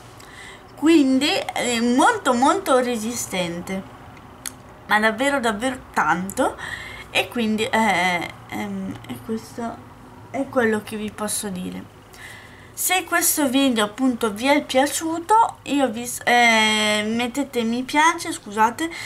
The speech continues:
eh, commentate e potete anche condividere. Se invece volete seguirmi, eh, su YouTube e non siete ancora iscritti, vi invito a iscrivervi,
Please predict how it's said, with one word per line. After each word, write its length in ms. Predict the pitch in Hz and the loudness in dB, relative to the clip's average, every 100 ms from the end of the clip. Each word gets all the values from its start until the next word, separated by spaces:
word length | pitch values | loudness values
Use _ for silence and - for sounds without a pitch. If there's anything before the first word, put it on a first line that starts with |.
| - - - - | -12 -12 -10 0
eh, 340 | 254 254 240 | 2 2 0
commentate 920 | - 269 294 294 - 254 247 254 262 | 0 4 4 2 4 4 4 2 -4
e 140 | - 269 | 0 0
potete 400 | 269 247 233 220 | 0 -2 -2 -2
anche 320 | 214 214 208 | -2 -4 -10
condividere. 800 | 202 190 190 175 180 185 180 202 - - - - - - | -6 -6 -6 -8 -10 -8 -6 -8 -14 -20 -20 -20 -20 -16
Se 220 | - 339 | -8 0
invece 460 | 339 285 277 285 269 | 2 4 4 0 0
volete 340 | 247 269 285 | 2 0 0
seguirmi, 880 | 269 254 233 269 262 208 208 196 - | -2 -2 0 0 2 0 -2 -4 -2
eh, 840 | - 208 190 175 117 90 62 50 - - - | -2 0 0 -2 -4 -8 -12 -16 -18 -20 -16
su 480 | - - 277 254 - | -14 -8 -6 -6 -6
YouTube 680 | 170 262 285 392 440 381 262 | -4 -2 0 2 2 4 2
e 40 | |
non 180 | 226 226 | 2 -2
siete 260 | 226 277 269 | -4 -2 -2
ancora 280 | 208 262 339 | 0 -2 -2
iscritti, 540 | 359 - 330 330 339 | -4 -6 -8 -6 -2
vi 100 | 294 | 0
invito 380 | 254 220 247 240 | 0 -2 -6 -4
a 40 | |
iscrivervi, 760 | 240 - 233 226 220 240 320 | -6 -8 -8 -6 -6 -8 -10